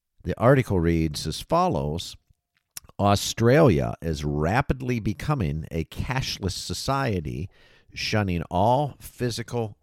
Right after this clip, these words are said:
currency." Well, here we go. You know, I said it's just a matter of time. Americans over here in the United States will have a tendency to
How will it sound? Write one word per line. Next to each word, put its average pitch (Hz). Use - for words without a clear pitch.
currency." 76
Well, 90
here 104
we 104
go. 85
You 71
know, 85
I 87
said 95
it's 95
just -
a 87
matter 87
of 80
time. 120
Americans 110
over 98
here 104
in 92
the 92
United 95
States -
will 90
have 90
a 87
tendency 92
to 85